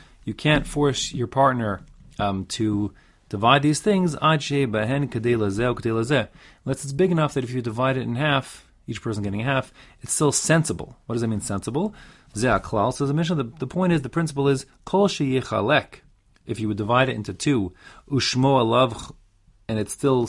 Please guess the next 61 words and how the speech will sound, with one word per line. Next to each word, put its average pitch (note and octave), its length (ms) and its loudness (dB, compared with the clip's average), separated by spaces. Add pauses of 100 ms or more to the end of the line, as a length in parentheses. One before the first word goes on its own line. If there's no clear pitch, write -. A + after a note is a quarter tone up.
(140)
called B2 320 0
the G#2 60 -4
same A2 260 -2
name, D#3+ 420 2 (300)
then C3 100 -2
a C3 60 0
cholkin, G3 480 2
you G2 80 -4
could G2+ 180 -8
then G#2+ 160 0
divide E3 300 -2
it. - 120 -4 (280)
Vim D#3 160 2
lav E3 360 4
ein C#3 140 0
cholkin, G#2+ 320 -2
if G2+ 100 -6
not, B2 200 -4
then A#2 80 -4
you G2+ 60 -6
can't G#2 200 -6
divide E2 220 -4
it. E2 100 -14
Meaning, A2+ 300 -2 (920)
let's C3+ 140 -6
say C3+ 80 0
you A#2+ 80 2
have A2+ 140 2
a, G#2 140 -2 (320)
a A2+ 60 -10
bathhouse, B2 600 2 (280)
but, A#2 120 -2
you A#2+ 60 0
know, G#2 200 0
it G2+ 120 -8
has G#2 200 -4
two D#3+ 200 2
mikvahs C#3+ 480 2
in F2+ 100 -6
it. F2 80 -12
So A2+ 60 -6
if G#2+ 100 -8
each A#2 140 -8
person, A2 320 -4
you G#2 80 -2
know, F#2+ 80 -4
takes F#2 240 -10
half, D#3+ 340 -2 (300)
each A#2 120 -4
person A2 180 -2
still G2+ 100 -4
has F#2 100 -4
one A2+ 240 0
mikvah, D#3 240 -2
you G#2 60 -2
can G#2+ 100 -6
still G#2+ 160 -8
call G#2 140 -4
it G2+ 60 -4
a - 20 -6
bathhouse. - 600 -4